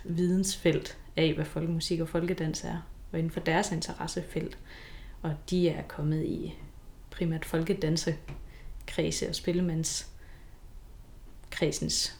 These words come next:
miljø. Og på et tidspunkt, så, øh, har jeg jo mødt nogle unge mennesker, som begyndte at sige, "Hey, skal du ikke med på Rod og Fod?" Og igennem de stævner kom jeg til at få indblik i den svenske dansekultur og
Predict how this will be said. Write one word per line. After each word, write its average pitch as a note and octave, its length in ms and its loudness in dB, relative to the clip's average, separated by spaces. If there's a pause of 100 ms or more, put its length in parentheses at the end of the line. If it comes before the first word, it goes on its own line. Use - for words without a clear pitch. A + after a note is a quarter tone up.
miljø. E3 340 2 (440)
Og D#3+ 60 -4
på - 120 6
et F3+ 60 6
tidspunkt, G3 500 4
så, G3 220 6
øh, D#3+ 180 4 (680)
har - 160 6
jeg E3 80 10
jo D#3+ 40 8
mødt F3+ 240 8
nogle E3+ 220 6
unge G3 300 10 (140)
mennesker, F#3 420 6
som D#3+ 320 4 (720)
begyndte F#3+ 320 8
at F#3+ 60 6
sige, F3 220 6
"Hey, G#3 180 10
skal - 220 4
du E3+ 40 10
ikke F3 140 6
med E3+ 100 4
på D#3 340 4 (160)
Rod G3 240 10 (120)
og - 80 -14
Fod?" G#3+ 520 8
Og E3 120 -4 (600)
igennem E3+ 420 8
de G#3+ 140 6
stævner G3 440 6
kom D#3+ 240 4
jeg D#3+ 100 0
til - 140 4
at D#3 200 2 (240)
få - 180 0
indblik F3 400 4
i D#3+ 240 -2 (320)
den D#3+ 100 2
svenske F3+ 600 4 (100)
dansekultur F3 760 4
og E3 100 -2